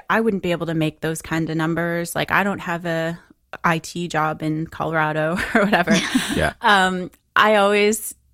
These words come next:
Speaker 1: like to d-, okay, here's the analogy that I do, or metaphor. I'm <laughs> not sure <laughs> which term it is.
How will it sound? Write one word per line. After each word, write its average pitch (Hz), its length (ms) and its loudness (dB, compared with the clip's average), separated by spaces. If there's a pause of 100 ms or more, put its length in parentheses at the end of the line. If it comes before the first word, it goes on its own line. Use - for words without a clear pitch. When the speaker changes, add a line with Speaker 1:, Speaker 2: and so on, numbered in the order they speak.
(140)
Speaker 1:
like 180 340 2
to 170 520 0 (420)
d-, - 180 -12
okay, 190 180 4
here's 196 340 0
the 190 160 0
analogy 151 680 -2
that 165 100 -4
I 160 100 0
do, 147 120 -2
or 160 160 0
metaphor. 170 460 -4
I'm 175 140 -2 (120)
<laughs> - 120 -14
not 165 180 0
sure 214 220 4 (240)
<laughs> 339 280 2
which - 260 0
term 180 180 -2
it 170 100 -6
is. 190 100 -8